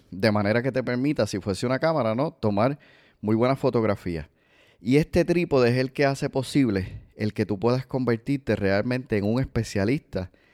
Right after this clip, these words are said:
en un área específica donde tú tienes realmente interés, tienes destreza,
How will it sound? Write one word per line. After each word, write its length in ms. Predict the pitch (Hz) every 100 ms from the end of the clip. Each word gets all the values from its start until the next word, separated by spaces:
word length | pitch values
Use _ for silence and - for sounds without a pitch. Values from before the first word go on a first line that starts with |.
| _ _ _ -
en 160 | 107
un 160 | 107 117
área 500 | 139 135 113 107 110 _ _ _ _
específica 800 | 104 - 98 95 143 175 185 180 156
donde 320 | 101 104 92
tú 140 | 98
tienes 320 | 92 117 127
realmente 680 | 120 104 104 117 147 - 101 _ _ _ _ -
interés, 720 | 113 101 - 98 156 - - _ _ _ _ _
tienes 420 | - 104 107 127 131 -
destreza, 720 | 104 98 - 123 170 139 127